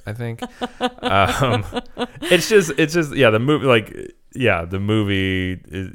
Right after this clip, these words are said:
Speaker 1: it's just, yeah, nothing about this is appealing at all. Like, I know Jeremy talks about liking it. Um, I, I have no desire, nor do I, honestly, I don't ever plan on going on this thing again.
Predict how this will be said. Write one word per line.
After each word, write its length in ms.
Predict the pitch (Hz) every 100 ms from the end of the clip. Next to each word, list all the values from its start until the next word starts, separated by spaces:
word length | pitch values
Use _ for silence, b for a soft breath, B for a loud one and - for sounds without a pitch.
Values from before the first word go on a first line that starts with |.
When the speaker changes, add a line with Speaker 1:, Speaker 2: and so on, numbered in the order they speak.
| -
Speaker 1:
it's 200 | 92 -
just, 240 | 92 104 -
yeah, 200 | - - -
nothing 280 | 107 110 98
about 280 | 90 85 85
this 260 | 85 80 -
is 120 | 85
appealing 380 | - 85 87 87
at 80 |
all. 160 | 82 -
Like, 160 | 101 104
I 80 |
know 200 | 139 196 92
Jeremy 400 | 82 98 95 123
talks 200 | 135 127
about 120 | 135
liking 320 | 123 131 135 135
it. 160 | 135 b b b b -
Um, 540 | 92 90 87 82 80 - - _ _ -
I, 280 | 95 92 87
I 120 | 92
have 320 | 87 87 85 - -
no 380 | 98 95 95 92
desire, 400 | 85 87 85 85
nor 180 | 85 85
do 300 | 87 85 - -
I, 200 | 92 - _
honestly, 440 | 95 131 160 190 156
I 100 | 110
don't 220 | 139 -
ever 160 | 131
plan 240 | - 127 127
on 160 | 123
going 420 | 113 98 117 123 117
on 120 | 117
this 140 | 117
thing 240 | - 120 117
again. 340 | 113 120